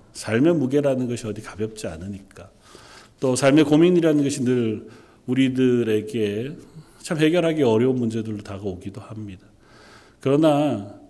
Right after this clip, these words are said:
분명한 것은 그것을 넘어서는 하나님의 은혜가 있다는 것이고 그 은혜는 이미 말씀을 통하여 우리에게 확인된 바 되었고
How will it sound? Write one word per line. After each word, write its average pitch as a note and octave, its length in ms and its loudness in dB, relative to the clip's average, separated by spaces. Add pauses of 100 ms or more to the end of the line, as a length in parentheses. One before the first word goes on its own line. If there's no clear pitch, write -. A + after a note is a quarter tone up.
(280)
분명한 E3+ 540 2
것은 C#3+ 380 -2
그것을 D#3+ 580 2
넘어서는 D#3 680 0
하나님의 D3 420 -4
은혜가 F#2+ 580 -8 (440)
있다는 A#2+ 520 -8
것이고 F2+ 540 -14 (180)
그 B2+ 180 4
은혜는 B2 400 2
이미 D3+ 460 4 (380)
말씀을 C3+ 440 -2
통하여 B2 340 -4
우리에게 G#2+ 320 -4
확인된 C3 760 -6
바 G#2+ 160 -10
되었고 - 640 -18